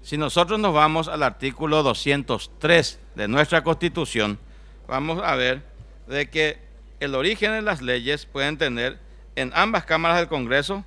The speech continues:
a cual-, a propuesta de cualquiera de sus miembros, del Poder Ejecutivo, Iniciativa Popular, Corte Suprema de Justicia. Acá nosotros solamente queremos regular y poner condiciones para los miembros de la Honorable Cámara de Diputados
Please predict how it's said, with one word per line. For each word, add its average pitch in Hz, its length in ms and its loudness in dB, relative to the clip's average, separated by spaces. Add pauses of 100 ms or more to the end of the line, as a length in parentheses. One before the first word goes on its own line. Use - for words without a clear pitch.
(380)
a 110 80 -6
cual-, 107 240 -8
a 110 100 -4
propuesta 131 420 -2
de 160 100 2
cualquiera 139 400 0
de 185 80 0
sus 160 140 -4
miembros, 160 480 -4 (320)
del 151 180 0
Poder 135 200 0
Ejecutivo, 151 680 -2 (140)
Iniciativa 151 600 0
Popular, 147 600 0 (280)
Corte 165 360 2
Suprema 139 400 -2
de 139 80 0
Justicia. 98 580 -8 (480)
Acá 127 260 2
nosotros 185 460 -4
solamente 160 480 -2
queremos 160 480 -2
regular 147 800 4 (460)
y 156 100 -2
poner 147 400 0
condiciones 165 880 0 (260)
para 151 400 6 (120)
los 139 320 0
miembros 254 800 2 (140)
de 147 120 -2
la 156 120 4
Honorable 160 460 6
Cámara 165 320 4
de 160 60 4
Diputados 98 540 -4